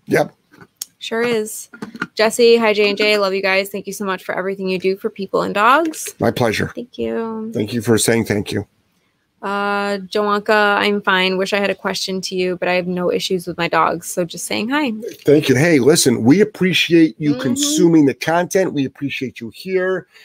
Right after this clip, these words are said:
Speaker 1: We appreciate everything. For all the people that are doing top chats, we appreciate that. I think Grant did a top chat, and
Speaker 2: Yep.
Speaker 1: you can do that right on, um, from YouTube, right in the comment box.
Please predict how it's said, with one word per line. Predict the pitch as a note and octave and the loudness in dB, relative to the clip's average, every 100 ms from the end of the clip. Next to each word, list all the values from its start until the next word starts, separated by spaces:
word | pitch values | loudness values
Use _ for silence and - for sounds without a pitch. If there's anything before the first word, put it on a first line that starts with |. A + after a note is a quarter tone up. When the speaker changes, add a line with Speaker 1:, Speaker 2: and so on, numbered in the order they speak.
| _ _ _ | _ _ _
Speaker 1:
We | C#3 | 2
appreciate | C#3 - D3 C3 - C#3 C#3+ | 2 2 0 2 0 0 2
everything. | D3+ D#3 A#2 | 0 0 -4
For | B2 | -4
all | C3+ | -4
the | C#3 | -4
people | D3+ D3 | -4 -2
that | C#3 | -2
are | |
doing | C3+ A#2+ | -4 -6
top | - C#3 D#3 | -6 -6 -6
chats, | - E3 D#3 D#3+ - - - - _ | -4 0 0 0 -4 -10 -16 -20 _
we | B2 | -10
appreciate | - C#3+ C3+ C3+ A#2 | -4 -6 -4 -8 -4
that. | D3 D3+ C#3+ | -2 0 0
I | |
think | C3 A2+ | -4 -8
Grant | A2+ C3 C#3 | -2 0 2
did | C#3+ A#2+ | 0 -2
a | |
top | - C3 C#3 | -2 -2 -2
chat, | - D3 C#3+ - B2 | -2 -2 -2 -4 -10
and | |
Speaker 2:
Yep. | A#2 A#2+ | -10 -10
Speaker 1:
you | |
can | A2 | -10
do | A#2+ | -6
that | B2 A#2 | -6 -6
right | B2 C3 - | -6 -6 -6
on, | A#2+ A#2+ A#2 - _ _ _ - | -4 -4 -6 -12 _ _ _ -8
um, | A#2 A2+ | -6 -4
from | A#2 B2+ | 0 2
YouTube, | D3+ C#3+ E3 E3 C#3+ | 2 0 -2 0 0
right | B2+ C3 | 0 0
in | C3 | -2
the | A#2 | -8
comment | - C3+ C#3 C3+ | -2 0 0 2
box. | D3 C#3+ D3 - | 2 2 0 -6